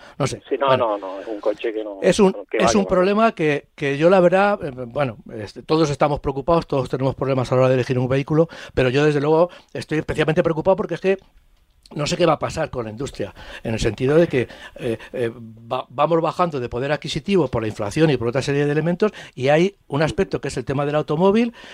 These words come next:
Speaker 1: que está viviendo, como decía antes, la tormenta perfecta entre, eh, la, la, eléctricos, diésel o gasolina. Eh, esto va a desaparecer. Los, los sitios donde no nos vamos a poder circu-, no vamos a poder circular con determinados coches.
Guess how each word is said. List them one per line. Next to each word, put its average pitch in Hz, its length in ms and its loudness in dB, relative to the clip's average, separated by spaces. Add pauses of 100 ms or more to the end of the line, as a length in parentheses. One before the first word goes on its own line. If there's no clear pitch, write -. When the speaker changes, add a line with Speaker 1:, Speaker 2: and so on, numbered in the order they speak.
(140)
Speaker 1:
que 127 80 -6
está 139 180 -2
viviendo, 180 640 2
como 120 200 -6
decía 143 300 -2
antes, 170 320 0
la 139 120 -2
tormenta 143 380 -2
perfecta 143 480 -2
entre, 120 300 0 (380)
eh, 131 240 -2 (100)
la, 135 300 -2
la, 135 200 -4
eléctricos, 202 600 0
diésel 202 320 0
o 208 80 2
gasolina. 135 580 -4 (220)
Eh, 127 180 -4
esto 185 200 -2
va 185 80 4
a - 20 4
desaparecer. 143 680 -2 (200)
Los, 127 320 0
los 127 180 -2
sitios 190 460 2 (220)
donde 135 200 0
no 143 80 -2
nos 156 120 4
vamos 160 220 2
a 156 80 2
poder 151 260 -2
circu-, 147 280 -10
no 151 100 0
vamos 156 200 2
a 156 80 4
poder 147 180 2
circular 151 380 0
con 170 100 2
determinados 139 540 0
coches. 131 360 -2